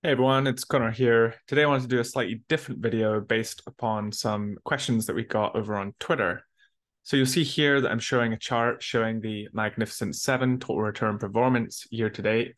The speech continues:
The Magnificent Seven is a collective term to group Amazon, Apple, Google, Meta, Microsoft, Nvidia, and Tesla. They are having magnificent years in twenty twenty-three, hence the name.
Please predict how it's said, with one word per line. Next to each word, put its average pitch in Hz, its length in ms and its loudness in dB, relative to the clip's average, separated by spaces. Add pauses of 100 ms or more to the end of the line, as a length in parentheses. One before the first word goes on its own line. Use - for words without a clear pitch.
(420)
The 113 280 2
Magnificent 123 540 -2
Seven 131 420 0
is 113 180 -4
a 110 160 0
collective 117 460 -4
term 117 400 0
to 110 160 -6
group 117 440 0 (140)
Amazon, 113 520 0
Apple, 107 600 -2
Google, 107 360 -2
Meta, 104 440 -4
Microsoft, 107 540 -4 (120)
Nvidia, 104 420 -2
and 95 140 -10
Tesla. 127 540 0 (560)
They 117 160 4
are 110 480 -2 (220)
having 113 380 -2
magnificent 120 680 -4
years 143 380 2
in 131 100 -2
twenty 131 180 0
twenty-three, 127 720 -2 (160)
hence 113 220 -10
the 101 80 -10
name. 107 400 -4